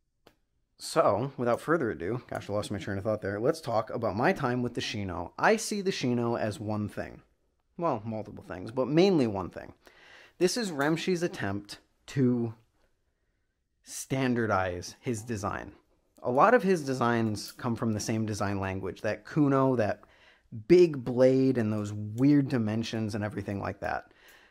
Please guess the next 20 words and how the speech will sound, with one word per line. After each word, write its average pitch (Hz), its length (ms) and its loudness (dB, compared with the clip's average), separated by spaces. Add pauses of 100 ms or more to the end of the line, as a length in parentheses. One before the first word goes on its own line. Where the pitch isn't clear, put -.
(120)
The 151 80 -2
Shino 240 580 2
is 135 180 -2
the 147 140 -2
attempt 131 600 -2
to 120 180 -2
appeal 147 440 0
to 147 120 -8
someone 117 520 0
who's 117 260 -2
less 135 260 4
about 135 320 0 (240)
personality 113 800 -2
in 98 80 -2
a 98 60 -4
ballad 92 320 0
song, 110 260 -4
like 98 180 -4
I 165 180 0
am, 113 340 -2